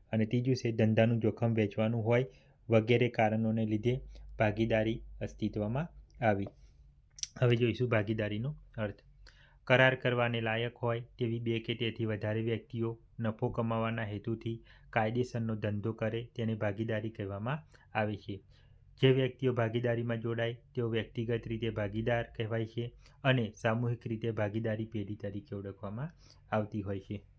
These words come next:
હવે આપણે ભાગીદારીના લક્ષણો જોઈશું.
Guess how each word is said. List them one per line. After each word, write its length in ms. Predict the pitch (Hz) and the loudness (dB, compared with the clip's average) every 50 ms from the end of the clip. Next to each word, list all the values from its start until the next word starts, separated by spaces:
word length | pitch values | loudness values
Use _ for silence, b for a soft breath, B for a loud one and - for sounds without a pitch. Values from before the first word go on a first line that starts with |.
| - - b b b b b b b b b b _ _ _ - _ _ _ _ _ - | -20 -20 b b b b b b b b b b _ _ _ -20 _ _ _ _ _ 0
હવે 200 | 135 123 131 139 | 2 4 6 6
આપણે 280 | 135 123 - 127 127 127 | 6 4 4 2 0 0
ભાગીદારીના 800 | 127 - 117 113 117 131 131 127 120 120 120 120 120 120 120 120 - - - | 0 2 0 0 0 0 2 2 2 2 0 -2 -4 -4 -6 -8 -12 -10 -8
લક્ષણો 420 | 113 - - - - 120 123 120 | -8 -8 -8 -6 -4 -2 -2 -2
જોઈશું. 460 | 113 117 113 110 - - 117 123 123 | -2 -2 -4 -4 -4 -6 -8 -8 -8